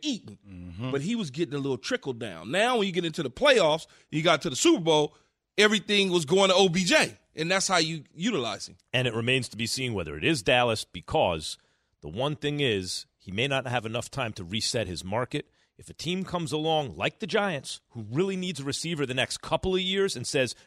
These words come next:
Speaker 3: "Forget about a little deal just for this year. We're gonna pay you for the next two or three years, and we're gonna do it right
Speaker 1: But, but he's,
Speaker 3: now."
Speaker 1: but he's, he's striving for greatness, though.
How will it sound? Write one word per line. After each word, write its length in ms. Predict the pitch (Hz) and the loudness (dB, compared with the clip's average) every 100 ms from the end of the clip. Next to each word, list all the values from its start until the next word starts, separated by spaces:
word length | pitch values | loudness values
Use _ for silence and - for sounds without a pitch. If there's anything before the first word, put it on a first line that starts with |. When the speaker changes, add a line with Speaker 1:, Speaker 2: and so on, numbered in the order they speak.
| - | -14
Speaker 3:
"Forget 260 | 156 180 | -2 0
about 220 | 175 147 | 2 2
a 40 | 131 | 2
little 300 | 127 135 117 | 0 0 0
deal 300 | 113 131 113 | -2 -2 -2
just 200 | 110 - | -4 -8
for 120 | 107 | -4
this 240 | 117 - | -2 -2
year. 240 | 117 117 127 _ - - - | -2 -4 -6 _ -20 -20 -6
We're 80 | 135 | -2
gonna 160 | 139 | -2
pay 160 | - 160 | 0 0
you 140 | 135 | 0
for 100 | 131 | -2
the 80 | 120 | -4
next 320 | 120 110 - | -4 -4 -6
two 300 | - 156 117 - | -6 -4 -4 -4
or 220 | 117 90 | -6 -6
three 540 | - - 135 131 156 | -8 -10 -8 -2 0
years, 580 | 156 131 110 82 71 - | 0 0 -4 -4 -6 -10
and 100 | 104 | -8
we're 60 | 113 | -6
gonna 140 | 110 | -6
do 180 | 101 98 | -6 -6
it 80 | - | -8
right 400 | - 85 113 120 | -8 -2 0 -2
Speaker 1:
But, 100 | 107 | -6
but 140 | 127 131 | -6 -4
he's, 160 | 180 | -2
Speaker 3:
now." 280 | 104 104 69 123 | 0 0 0 -4
Speaker 1:
but 100 | 131 | -6
he's, 640 | 170 - - - - - _ _ _ | -6 -10 -16 -20 -20 -20 _ _ _
he's 480 | - 156 170 143 - _ _ _ | -14 -10 -8 -8 -12 _ _ _
striving 480 | - - 127 117 107 | -10 -2 -2 -2 -8
for 120 | 101 | -14
greatness, 580 | 90 123 120 - 90 - | -10 -6 -6 -8 -16 -16
though. 220 | 90 76 | -16 -18